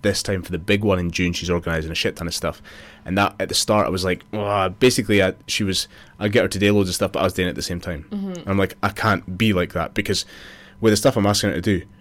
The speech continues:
Speaker 1: she's fucking smarter than me.
Speaker 2: Yeah.
Speaker 1: Like, why? It, it's
Speaker 2: And
Speaker 1: hard
Speaker 2: it's
Speaker 1: for,
Speaker 2: realising
Speaker 1: and,
Speaker 2: that.
Speaker 1: aye, and at the start, it's hard. It's, it's not, it,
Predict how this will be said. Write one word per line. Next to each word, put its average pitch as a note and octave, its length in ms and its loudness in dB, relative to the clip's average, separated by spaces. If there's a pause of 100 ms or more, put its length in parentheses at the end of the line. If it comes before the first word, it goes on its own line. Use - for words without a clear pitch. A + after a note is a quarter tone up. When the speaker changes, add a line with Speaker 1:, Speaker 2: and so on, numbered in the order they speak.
(280)
Speaker 1:
she's D3+ 180 0
fucking D3+ 200 6
smarter A#2 400 4
than E2+ 140 -2
me. E2 280 -6
Speaker 2:
Yeah. G3 240 -4
Speaker 1:
Like, F#2+ 140 2
why? A2 280 4 (220)
It, - 280 -4
it's - 0 -
Speaker 2:
And G#2 160 -4
Speaker 1:
hard B2 320 6
Speaker 2:
it's B2 60 -4
Speaker 1:
for, A3 80 -2
Speaker 2:
realising D4 360 4
Speaker 1:
and, F3 80 -2
Speaker 2:
that. G#2+ 80 2
Speaker 1:
aye, A2+ 220 6
and B2+ 120 6
at C3+ 60 4
the - 60 2
start, B2 300 6
it's - 100 -4
hard. - 180 2
It's, - 200 -4
it's - 260 -4
not, G3+ 200 6
it, G2 120 0